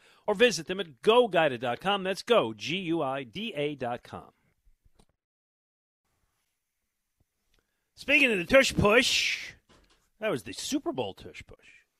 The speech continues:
Uh, Jody McDonald, Glenn Macnow on a Sunday, headed into Memorial Day. I'm very happy to be joined now by a guy who does a terrific job. Uh,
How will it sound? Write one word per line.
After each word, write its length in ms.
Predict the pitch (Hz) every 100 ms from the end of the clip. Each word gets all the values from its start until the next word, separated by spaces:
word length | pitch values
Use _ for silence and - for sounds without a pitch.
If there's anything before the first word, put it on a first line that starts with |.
| _ _ _ _ _ _
Uh, 220 | 147 143
Jody 220 | 143 247 269
McDonald, 380 | 214 214 202
Glenn 180 | 170 185
Macnow 560 | 165 160 156 185 214 160
on 140 | 143
a 240 | 120 113 104
Sunday, 540 | - - 104 107 143
headed 320 | 127 113 110
into 220 | 104 -
Memorial 440 | 95 92 90 87 90
Day. 200 | 110 139
I'm 100 | 123
very 180 | 156 143
happy 280 | 127 120
to 60 | 113
be 120 | 110
joined 300 | 104 117 113
now 120 | 110
by 160 | 107 101
a 40 | 98
guy 120 | 104
who 60 |
does 200 | 104 101
a 100 | 98
terrific 560 | 92 - 117 160 - 127
job. 400 | - 131 117 110 - _ _ _ _
Uh, 100 | -